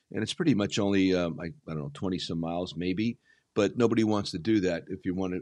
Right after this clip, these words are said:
if you wanna buy a season ticket and go every night. I'm, I'm just making the case that I, I think the once a week kind of a gig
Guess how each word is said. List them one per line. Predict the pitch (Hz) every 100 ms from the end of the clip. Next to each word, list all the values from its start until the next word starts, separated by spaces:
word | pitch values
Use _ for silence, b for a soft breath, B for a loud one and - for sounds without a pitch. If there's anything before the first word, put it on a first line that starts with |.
| -
if | -
you | 95
wanna | 92
buy | 85 87
a |
season | - 95 87
ticket | - 98 85
and | 80
go | 87 80
every | 90 85 82
night. | 85 82 _ _ _ _ _ -
I'm, | 143
I'm | 147
just | 147 143
making | 151 139 117
the | 104
case | - 113 -
that | 110 101
I, | 107 110
I | 101
think | - 120 117
the | 98
once | 104 113 -
a | 90
week | 90 117 - -
kind | 110 110
of | 101
a |
gig | 87 110 117